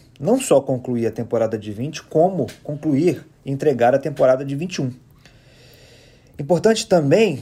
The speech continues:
frisar que o calendário se trata exclusivamente da tradução em papel, em calendário, de todos os compromissos contratuais dos clubes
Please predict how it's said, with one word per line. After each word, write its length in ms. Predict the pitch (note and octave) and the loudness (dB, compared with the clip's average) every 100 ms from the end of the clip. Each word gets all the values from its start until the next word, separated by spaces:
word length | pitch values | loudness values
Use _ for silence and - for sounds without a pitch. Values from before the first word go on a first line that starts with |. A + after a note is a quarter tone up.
| - | -12
frisar 600 | - A2 A#2+ D3 C#3+ - _ _ _ _ _ A2+ | -10 -2 2 2 2 -6 _ _ _ _ _ -20
que 480 | - C3+ C#3 C3+ - _ _ - | -10 -4 0 0 -2 _ _ -14
o 80 | |
calendário 720 | - D#3+ D#3+ B2 C#3 E3+ C#3 A2+ | -2 0 0 2 2 4 2 -2
se 140 | - | -8
trata 560 | B2 - C#3+ C#3 - - _ _ _ _ _ _ _ _ _ - | -6 0 0 0 -6 -18 _ _ _ _ _ _ _ _ _ -4
exclusivamente 1160 | G3+ G#3+ F3 D3+ D#3 B2+ A#2+ D3+ D#3 - - _ _ _ _ _ _ _ _ _ _ | -2 0 0 2 4 2 2 -2 -2 -6 -12 _ _ _ _ _ _ _ _ _ _
da 220 | A2+ C3+ | -4 -2
tradução 800 | C#3 F3+ G#3 F3+ - C#3 B2 B2+ - | 0 2 2 0 -4 -2 -2 -4 -4
em 180 | G#3 B3 | 0 2
papel, 520 | B3 D#3+ - A#2+ D3 - | 2 0 4 2 2 0
em 180 | G#3 B3 | -2 2
calendário, 580 | F#3 C#3 A2+ A#2 C3 | 0 0 0 2 2
de 120 | C3+ D#3 | 0 -4
todos 360 | F3 A3 A3 | 0 0 0
os 80 | G#3+ | -8
compromissos 920 | - G#3+ G#3 G3+ E3+ F3+ C4 - B3+ | -6 -6 0 2 2 0 -2 -2 -6
contratuais 880 | - F#3 F3 D#3 D3+ B2 C3+ G3+ G3 | -4 -6 0 0 2 2 2 2 -4
dos 180 | D#3+ D3 | -6 -12
clubes 640 | - C#3+ F3 F#3 G#3 G#3 | -10 -4 -2 -2 -6 -8